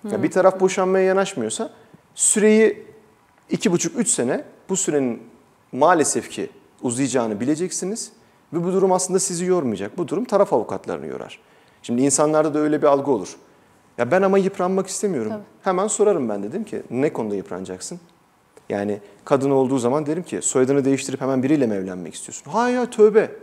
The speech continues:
Speaker 1: Adama soruyorum, "Hayır, ben bir daha evlenmeyeceğim." "Ne konuda yıpranacaksınız o zaman?" diyorum. Ya boşanma sürecini duruşmalara girecek olan avukat.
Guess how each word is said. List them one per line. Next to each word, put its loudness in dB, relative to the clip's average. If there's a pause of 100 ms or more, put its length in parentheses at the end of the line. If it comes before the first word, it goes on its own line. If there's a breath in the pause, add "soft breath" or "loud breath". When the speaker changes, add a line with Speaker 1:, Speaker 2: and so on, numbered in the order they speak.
(300)
Speaker 1:
Adama 2
soruyorum, -2
"Hayır, 4
ben 2
bir -2
daha 2
evlenmeyeceğim." -2
"Ne -6
konuda -6
yıpranacaksınız -10
o -16
zaman?" -14
diyorum. -16 (720 soft breath)
Ya -8
boşanma 2
sürecini -2
duruşmalara 0
girecek -2
olan -4
avukat. -6